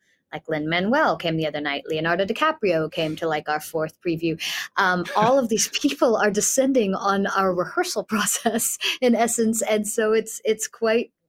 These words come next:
Speaker 1: vulnerable and thrilling. You're right, Pippa. It really is.
Speaker 2: What do you,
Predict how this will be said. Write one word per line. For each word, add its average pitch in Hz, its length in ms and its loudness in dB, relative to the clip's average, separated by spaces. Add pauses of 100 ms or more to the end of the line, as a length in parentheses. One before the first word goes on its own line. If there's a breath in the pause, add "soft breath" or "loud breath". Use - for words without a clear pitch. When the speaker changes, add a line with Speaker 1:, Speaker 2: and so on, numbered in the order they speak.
(200)
Speaker 1:
vulnerable 180 680 -2
and 190 240 -4
thrilling. 151 340 -4
You're 156 140 -4
right, 170 180 -2
Pippa. 143 300 -12 (120)
It 170 80 -6
really 180 260 0
is. - 280 -6 (1200 loud breath)
Speaker 2:
What 196 120 -2
do 214 60 -4
you, 180 340 -2